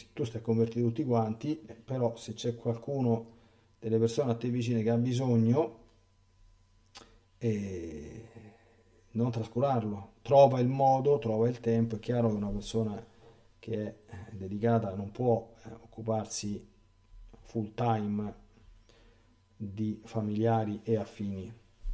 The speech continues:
però ci puoi far scappare un po' di tempo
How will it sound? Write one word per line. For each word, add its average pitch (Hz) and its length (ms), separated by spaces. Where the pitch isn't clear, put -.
però 151 720
ci - 200
puoi 127 180
far 117 140
scappare 117 460
un 110 80
po' 123 120
di 131 120
tempo 123 640